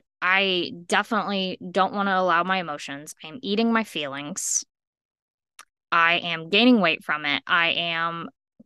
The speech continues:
using alcohol and drinking a little bit more than I would like to, um, <laughs> all right, my finances are suffering because of all this."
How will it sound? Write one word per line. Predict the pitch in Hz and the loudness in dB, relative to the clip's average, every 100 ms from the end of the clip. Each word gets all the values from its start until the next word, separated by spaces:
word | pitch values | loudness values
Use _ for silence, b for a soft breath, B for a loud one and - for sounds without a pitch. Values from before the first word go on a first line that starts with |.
| 190 | -8
using | 185 254 254 214 | 0 4 4 4
alcohol | 190 190 185 180 180 | 2 0 2 2 2
and | 160 | 0
drinking | 202 233 226 | -4 -2 -2
a | 185 | -2
little | 170 254 | 0 2
bit | 240 254 | 2 4
more | 262 262 | 4 4
than | 240 | 4
I | 240 | 2
would | 240 | 2
like | 202 165 - | -2 -4 -6
to, | - 165 160 165 - | -6 -4 -2 -4 -2
um, | 170 165 165 165 196 - _ | 2 4 2 2 0 -2 _
<laughs> | _ 254 | _ 4
all | |
right, | 214 220 | 6 6
my | 220 247 | 4 6
finances | 330 339 240 208 202 180 | 8 8 6 4 0 -2
are | 175 | -2
suffering | - 170 170 165 165 | 2 2 2 -2 -2
because | 170 175 165 | -4 -4 -4
of | 160 | -2
all | 151 | -2
this." | 151 180 - | 0 0 -2